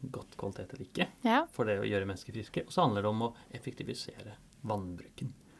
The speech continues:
Speaker 1: så vi slipper å sløse så mye.
Speaker 2: Men kan den også hjelpe med å rense vann hvis vi er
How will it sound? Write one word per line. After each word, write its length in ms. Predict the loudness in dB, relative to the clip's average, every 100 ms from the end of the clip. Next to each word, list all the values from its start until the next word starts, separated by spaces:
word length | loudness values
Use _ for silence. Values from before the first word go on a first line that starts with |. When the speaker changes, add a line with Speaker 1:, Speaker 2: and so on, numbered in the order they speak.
| -20 -18 -14 -6
Speaker 1:
så 140 | -2
vi 80 | -2
slipper 260 | -4 -8 -8
å 60 |
sløse 640 | -6 -6 -6 -8 -10 -8 -4
så 120 | -2
mye. 180 | -2 -4 -8 -14 4
Speaker 2:
Men 160 | 8 10
kan 240 | 8 6
den 120 | 4
også 260 | 4 4 6
hjelpe 400 | 6 4 -2 0
med 260 | 2 2 2
å 300 | 2 2 0 0
rense 340 | 2 4 2 2
vann 220 | 4 4
hvis 220 | 4 4
vi 80 | 4
er 280 | 4 4